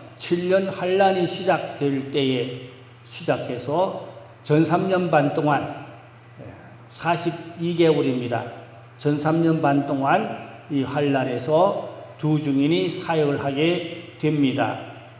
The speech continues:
본격적인 그때는 적그리스도가 이미 등장했고 칠 년 대환란에 엄청난, 예, 핍박과 환란이 있기 때문에 일반인들은 전도를 할 수 없어요.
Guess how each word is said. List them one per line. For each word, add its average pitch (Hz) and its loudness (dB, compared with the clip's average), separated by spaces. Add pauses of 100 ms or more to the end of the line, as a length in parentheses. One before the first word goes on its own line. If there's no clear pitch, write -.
(360)
본격적인 165 2
그때는 156 2
적그리스도가 165 -2
이미 160 2
등장했고 131 0 (260)
칠 185 -6
년 175 4
대환란에 151 2
엄청난, 160 0
예, 127 -10
핍박과 - -2
환란이 147 0
있기 - -2
때문에 139 0
일반인들은 156 2
전도를 147 2
할 151 0
수 170 -4
없어요. 143 -2